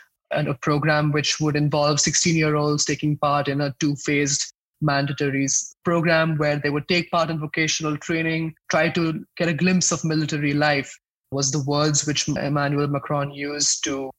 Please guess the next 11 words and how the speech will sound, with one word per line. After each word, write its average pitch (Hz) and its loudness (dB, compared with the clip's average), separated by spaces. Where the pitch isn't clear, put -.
c-, 139 0
describe 143 2
the 147 -4
program. 131 0
And 165 4
then 170 4
involve, 170 4
like, 165 0
a 165 0
month 160 0
of, 160 -2